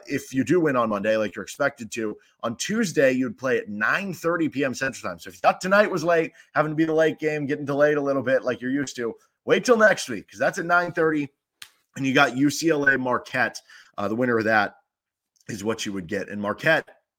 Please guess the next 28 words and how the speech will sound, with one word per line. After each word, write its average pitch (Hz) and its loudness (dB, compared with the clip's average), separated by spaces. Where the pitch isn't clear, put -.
just, 127 0
uh, 104 4
number 156 0
four 151 -2
team 151 -6
in 147 -6
the 135 -4
country. 165 -4
They're 120 4
a 123 0
team 139 -6
that 135 -4
spreads 139 0
it 131 0
out. 131 4
They're 110 -6
a - -14
team 131 -6
that, 131 -2
that 120 -2
can 131 -8
shoot 147 -4
the - -14
ball 143 0
from 139 -8
the 120 -6
five 123 -4
position, 180 -6